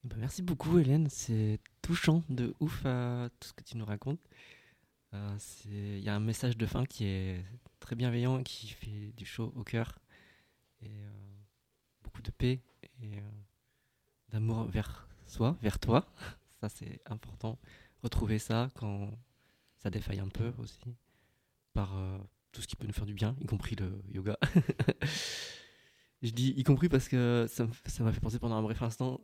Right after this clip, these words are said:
que j'avais dans ma liste de podcasts un truc qui s'appelle, euh, Pourquoi le yoga c'est de droite ? Et je l'ai toujours pas écouté, mais en tout cas c'est rigolo. Mais en tout cas, tant que ça nous fait du bien, en fait, je pense que c'est,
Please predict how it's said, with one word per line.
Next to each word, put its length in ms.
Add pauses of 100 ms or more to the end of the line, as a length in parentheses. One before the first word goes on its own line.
(140)
que 100
j'avais 240
dans 80
ma 100
liste 140
de 40
podcasts 600
un 180
truc 160
qui 60
s'appelle, 260
euh, 140 (500)
Pourquoi 240
le 100
yoga 300
c'est 140
de 100
droite ? 380 (160)
Et 400
je 80
l'ai 60
toujours 200
pas 100
écouté, 300
mais 320
en 80
tout 80
cas 80
c'est 300
rigolo. 440
Mais 200
en 80
tout 80
cas, 80
tant 260
que 60
ça 80
nous 100
fait 120
du 80
bien, 200
en 80
fait, 360
je 100
pense 160
que 100
c'est, 140